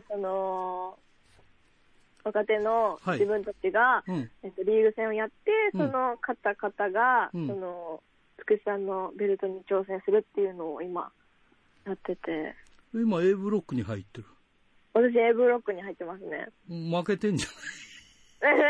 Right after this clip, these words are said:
Speaker 1: 負けてるんです。
Speaker 2: ねえ。
Speaker 1: 初-、初戦が。
Speaker 2: ねえ。で、三月十日にあるんだ。
Speaker 1: はい。そうです。
Speaker 2: へえ。
Speaker 1: 来週の十日に、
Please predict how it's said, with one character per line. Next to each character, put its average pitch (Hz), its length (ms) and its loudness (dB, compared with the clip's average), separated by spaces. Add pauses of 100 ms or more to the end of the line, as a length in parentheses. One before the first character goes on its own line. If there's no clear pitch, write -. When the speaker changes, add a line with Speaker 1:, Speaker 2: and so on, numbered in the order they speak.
(220)
Speaker 1:
負 - 0 -
け 247 60 6 (840)
て 294 100 -18
る 311 180 -2
ん 302 40 -12
で 302 120 -10
す。 254 60 -16 (340)
Speaker 2:
ね 175 60 -2
え。 - 20 -4 (240)
Speaker 1:
初-、 254 80 -6 (320)
初 - 60 -12
戦 226 200 -6
が。 233 120 0
Speaker 2:
ね 294 40 -12 (720)
え。 165 460 -2 (100)
で、 208 140 -2
三 302 200 2
月 269 220 2
十 190 160 0
日 180 140 0
に 165 280 -4 (160)
あ 160 120 -2
る 117 100 -2
ん 98 60 -6
だ。 104 100 -12
Speaker 1:
は 240 100 -12
い。 - 80 -18 (920)
そ 339 120 0
う 269 40 -4
で 247 160 -2
す。 240 60 -18 (380)
Speaker 2:
へ 147 40 -4
え。 135 680 -6
Speaker 1:
来 240 220 -2
週 247 60 -10 (280)
の 220 240 -10
十 214 180 -4
日 202 140 -6
に、 196 320 -10